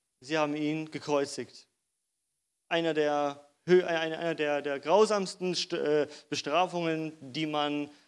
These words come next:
d-, äh, einem Menschen damals geben konnte. Und das haben die Menschen getan, ohne dass sie wussten, dass Jesus in diesem Moment die Schuld aller Menschen auf sich nimmt und sagt, „Ich bin gerecht, aber ich möchte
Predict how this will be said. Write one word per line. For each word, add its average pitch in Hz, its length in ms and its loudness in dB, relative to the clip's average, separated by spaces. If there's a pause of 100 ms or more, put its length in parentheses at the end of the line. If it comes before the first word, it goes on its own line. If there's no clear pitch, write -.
(140)
d-, 127 200 -14
äh, - 40 -8
einem 143 480 -2
Menschen 147 320 -2
damals 131 560 -2
geben 131 240 -2
konnte. 123 360 -8 (2250)
Und 160 240 -2
das 226 480 0 (560)
haben 180 220 2
die 170 80 0
Menschen 165 280 -2
getan, 160 380 0
ohne 233 220 2
dass 220 180 0
sie 196 160 -4
wussten, 208 640 -2 (360)
dass 147 160 -4
Jesus 214 320 0
in 180 120 -8
diesem 196 240 -4
Moment 156 600 -4
die 139 80 -12
Schuld 202 540 -2 (340)
aller 180 240 2
Menschen 165 340 -8
auf 160 220 -8
sich 123 240 -10
nimmt 117 340 -12 (300)
und 147 140 -8
sagt, 143 360 -2 (460)
„Ich 202 220 -2
bin 180 120 -2
gerecht, 160 440 0
aber 143 180 -4
ich 151 140 -8
möchte 151 560 -4